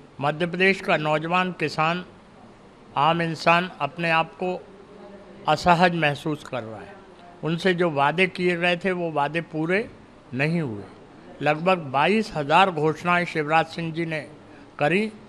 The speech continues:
उन घोषणाओं का पालन नहीं हुआ। और ठीक चुनाव से पहले वो लगातार झूठ बोलते जा रहे हैं। वो ऐसी झूठ की मशीन है जिसके बारे में जितना बोला जाए वो कम है।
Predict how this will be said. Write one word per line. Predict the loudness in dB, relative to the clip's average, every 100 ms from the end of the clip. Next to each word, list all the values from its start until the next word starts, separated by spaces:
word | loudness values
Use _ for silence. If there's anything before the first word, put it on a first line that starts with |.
| -20 -20 -20 -6
उन | -2 0
घोषणाओं | 0 0 2 2 4
का | 2
पालन | 2 0 2 0
नहीं | -2 -2 -4
हुआ। | -6 -12 -18 -20 -18 -6
और | -4 -2
ठीक | 2 2 2
चुनाव | -4 2 4 4
से | 2 -4
पहले | 0 2 2 0 -4 -18 -20 -12 -4
वो | 0
लगातार | 0 4 4 10 8 8
झूठ | 0 -2 -2
बोलते | -4 -2 -2 -2 -2
जा | -2 -4
रहे | -4 -4
हैं। | -6 -8 -20 -14 -2
वो | 2
ऐसी | 4 4 4 2
झूठ | 2 2 0 0
की | -2
मशीन | 0 0 0 0 0
है | -2 -10 -18 -20 -8 0
जिसके | 0 2 2
बारे | 4 4 4
में | 2 0 -2
जितना | -6 2 4
बोला | 6 4 4 4
जाए | 4 2
वो | 2 -6 -4
कम | -6
है। | -6